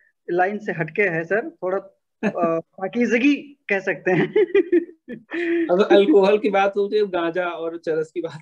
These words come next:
Speaker 1: जी, जी, जी, जी सर, actually मैं आंखों से ही related है।
Speaker 2: <laughs> बताइए, बताइए।
Speaker 1: जी, एक हुस्ने बयानी है तुम्हारी आंखें, एक हुस्ने बयानी है तुम्हारी आंखें, अल्फाजो मानी है तुम्हारी आंखें।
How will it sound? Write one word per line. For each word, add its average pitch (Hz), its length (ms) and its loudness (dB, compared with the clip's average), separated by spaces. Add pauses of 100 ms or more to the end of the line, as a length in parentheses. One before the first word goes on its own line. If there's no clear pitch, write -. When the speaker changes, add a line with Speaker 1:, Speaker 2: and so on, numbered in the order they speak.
Speaker 1:
जी, 269 80 0
जी, 214 360 0
जी, 165 160 0
जी 165 240 0
सर, 190 240 0
actually 233 260 0
मैं 240 100 -2
आंखों 208 340 0
से 214 140 0
ही 185 100 4
related 160 440 -4
है। 208 220 -10 (580)
Speaker 2:
<laughs> - 580 -8 (400)
बताइए, 143 360 2
बताइए। 117 380 -4 (420)
Speaker 1:
जी, 143 340 0
एक 240 180 -2
हुस्ने 226 540 -4
बयानी 196 540 0
है 202 320 -4
तुम्हारी 190 600 -2
आंखें, 147 540 -4 (1700)
एक 214 220 0
हुस्ने 214 560 -4
बयानी 202 540 0
है 208 260 0
तुम्हारी 185 580 -4
आंखें, 180 480 -4 (680)
अल्फाजो 190 640 0
मानी 220 420 0
है 214 260 -4
तुम्हारी 180 540 -6
आंखें। 147 560 -6